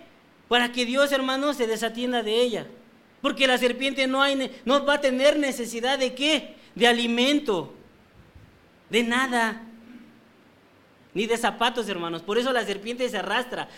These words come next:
A eso se refiere. Porque los zapatos representan la vestimenta. Sin embargo, hermanos, nosotros, Dios nos está diciendo,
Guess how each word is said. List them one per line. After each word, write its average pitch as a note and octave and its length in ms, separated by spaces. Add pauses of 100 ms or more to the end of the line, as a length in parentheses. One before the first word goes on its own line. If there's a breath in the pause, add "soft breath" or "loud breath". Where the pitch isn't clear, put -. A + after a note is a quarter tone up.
A A#3 80
eso C4 160
se A#3+ 160
refiere. A3 680 (600)
Porque G3 200
los A3+ 120
zapatos B3 380
representan A#3+ 680 (260)
la G3 140
vestimenta. A3 880 (1800)
Sin D#3+ 220
embargo, E3+ 400
hermanos, F#3+ 520 (580)
nosotros, E3 800
Dios G3 180
nos G3 160
está F3+ 240
diciendo, F#3 500